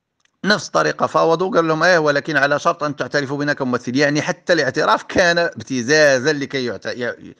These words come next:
يتم الاعتراف بهم. أو في أموال الدول الفقيرة، كان هناك الأموال الجزائرية كانت تكسب الاعترافات. يعني هذه، هذه خاصنا نوصلوا ل-، بهذه المعلومات للسياسيين الإسبان. كيف تقول، كيف تدعم هذو اللي، هل تدعم،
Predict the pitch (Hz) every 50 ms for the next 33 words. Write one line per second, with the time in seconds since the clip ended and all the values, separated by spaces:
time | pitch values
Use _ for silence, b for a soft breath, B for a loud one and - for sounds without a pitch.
0 | b b b 127 127 - 135 123 107 90 - - 104 98 90 80 87 95 90 87
1 | 82 B B B B B B B B B 131 147 151 147 143 143 139 - - 151
2 | 147 139 135 135 139 143 139 120 104 135 135 139 135 123 - 143 - - 165 170
3 | 208 247 - b b b b b b b _ _ - 175 170 165 156 151 151 151
4 | 147 - 147 135 127 127 131 131 123 110 113 107 110 113 117 113 117 120 113 -
5 | 117 107 107 - - - - - 104 98 90 85 - - 90 82 80 - 80 -
6 | - - - 202 220 220 254 311 311 320 339 339 262 226 233 226 - 165 - -
7 | 202 196 - - - 220 208 196 196 170 - - 196 226 226 196 170 B B B
8 | B B - 131 160 175 151 151 165 165 151 143 143 156 165 180 220 269 - -
9 | B B B B B B _ _ - 160 170 170 - - - 156 143 143 143 131
10 | - 170 196 196 175 170 - - - - 208 196 - 233 247 240 202 160 214 214
11 | - 196 180 - 180 190 196 196 214 220 - 208 208 175 180 190 - 196 147 135
12 | 135 170 190 196 208 185 165 185 190 175 170 143 135 131 127 120 131 139 - 170
13 | 165 190 185 - 214 143 143 156 170 170 175 156